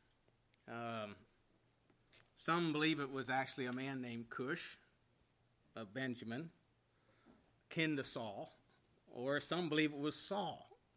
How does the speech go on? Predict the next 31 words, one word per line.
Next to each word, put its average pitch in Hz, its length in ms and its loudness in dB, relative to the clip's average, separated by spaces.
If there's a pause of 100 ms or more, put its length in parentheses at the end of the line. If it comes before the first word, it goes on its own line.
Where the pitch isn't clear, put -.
or 123 120 -4
some 165 320 0
believe 156 240 4
it 165 100 -2
was 165 160 2
Shimei. 220 480 2 (640)
Remember 127 280 -4
Shimei 143 580 4
who 139 80 -2
cursed - 460 0
David 139 360 4
when, 110 200 -4 (340)
when 120 160 -2
David 139 320 0
fled 143 300 0
from 117 300 -4 (180)
Absalom. 143 480 -2 (1400)
But 165 280 8 (360)
whoever 240 380 12
it 175 80 10
may 180 240 10
be, 151 580 8 (1200)
I 143 40 -6
want 180 140 4
to 185 120 10
notice 165 320 6
four 160 260 2
things 170 420 4
tonight 127 380 2 (640)
as 120 140 -6
we 123 140 -2